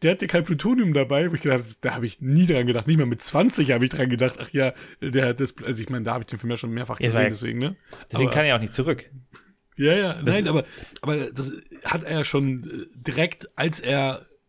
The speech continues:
Speaker 1: in die, äh, ins Jahr neunzehnhundertfünfundfünfzig geflohen ist, schon gleich gemerkt, er hat ja
Speaker 2: Aber
Speaker 1: kein Plutonium dabei.
Speaker 2: aber er hat nicht geschnallt,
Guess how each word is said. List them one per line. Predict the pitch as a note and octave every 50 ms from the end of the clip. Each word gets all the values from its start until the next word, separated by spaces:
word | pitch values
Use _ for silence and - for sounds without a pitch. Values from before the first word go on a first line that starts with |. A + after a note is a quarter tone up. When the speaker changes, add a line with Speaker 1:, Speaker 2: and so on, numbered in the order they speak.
| _ _ _ _ -
Speaker 1:
in | - C#3 C#3 D3
die, | C#3+ C#3 C3+ C3 C3
äh, | - - C3+ C3 B2 A#2+ -
ins | C3+ C3 -
Jahr | - C#3 C3
neunzehnhundertfünfundfünfzig | C3+ C3+ C3 - A#2+ - C#3 B2 C3+ D#3+ D#3+ D#3 - C3+ -
geflohen | - E3 - - - D#3 D3 B2 B2
ist, | C#3 D3+ - - - - -
schon | - - E3
gleich | E3 E3 D3 -
gemerkt, | - C3+ C3+ C3+ B2+ - _ _ _ _ _ _ _ _ _ - - -
er | - G#2+
hat | - -
ja |
Speaker 2:
Aber | B2 C#3+
Speaker 1:
kein | C#3+ A2
Plutonium | - B2 A#2 - D3+ C#3 B2 A2+
dabei. | G#2+ F#2+ G2+ - B2 - _ _ _ _ _ _ _ _ _ _
Speaker 2:
aber | - C#3+ C3 C#3+
er | D3 A#2+
hat | D#3+ - -
nicht | F3+ F#3+ -
geschnallt, | - F#3 - - - F3 D#3+ D#3+ E3 F3 F3+ - -